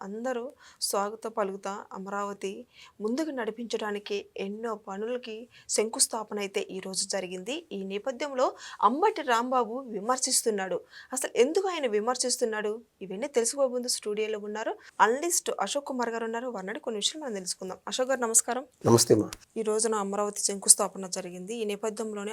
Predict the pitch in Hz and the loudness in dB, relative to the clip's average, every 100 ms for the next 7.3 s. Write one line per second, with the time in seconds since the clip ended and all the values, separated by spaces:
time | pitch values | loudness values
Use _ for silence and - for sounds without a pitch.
0 | - 196 247 240 233 202 208 196 185 208 | -6 -4 -4 -4 -6 -4 -2 -4 -4 -8
1 | - - - - 208 233 294 262 - 208 | -12 -20 -20 -4 2 4 6 6 6 6
2 | 185 - - 226 269 240 269 254 214 214 | 4 2 0 0 0 0 0 2 4 4
3 | 247 269 262 247 240 240 262 - _ - | 4 4 4 4 4 4 2 -2 _ 0
4 | - 240 269 262 226 220 226 214 202 196 | 2 4 4 2 2 0 0 0 0 -2
5 | 196 190 247 214 226 254 277 277 262 226 | -2 2 2 4 2 2 2 4 6 6
6 | 220 240 233 208 208 196 185 - 208 247 | 4 4 4 2 -2 -4 2 8 10 12
7 | 262 240 403 | 10 6 0